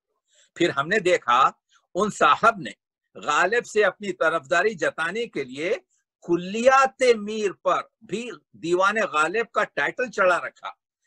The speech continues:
और महज title के धोखे में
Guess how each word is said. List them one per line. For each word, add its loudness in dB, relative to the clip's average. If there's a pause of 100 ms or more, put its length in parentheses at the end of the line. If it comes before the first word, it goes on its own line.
(120)
और 0
महज -2
title -4
के 2
धोखे 0
में -10